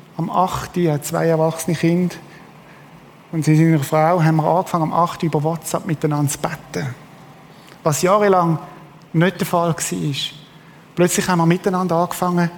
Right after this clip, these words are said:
zu beten. Es sind Sachen möglich geworden, die wir uns vorher gar nicht vorgestellt haben.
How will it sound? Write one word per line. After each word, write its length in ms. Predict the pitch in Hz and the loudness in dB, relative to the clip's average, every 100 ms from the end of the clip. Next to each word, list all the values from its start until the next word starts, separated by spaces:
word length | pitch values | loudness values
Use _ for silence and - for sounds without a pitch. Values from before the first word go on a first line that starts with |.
| - | -10
zu 100 | - | -6
beten. 420 | 277 302 - - - - - - | -4 -6 -10 -16 -16 -20 -20 -18
Es 80 | - | 0
sind 160 | 175 147 | 0 2
Sachen 360 | 208 208 196 | 0 0 0
möglich 280 | 185 220 214 | 2 2 0
geworden, 300 | - 180 180 | 2 0 2
die 80 | 180 | 2
wir 100 | 175 | 4
uns 200 | 175 170 | 2 2
vorher 360 | - 196 185 180 | 0 0 0 2
gar 260 | 175 190 | 2 2
nicht 160 | 208 196 | 0 -2
vorgestellt 640 | - 190 196 - 156 - | 0 0 0 -2 -2 -2
haben. 180 | 131 127 | -6 -6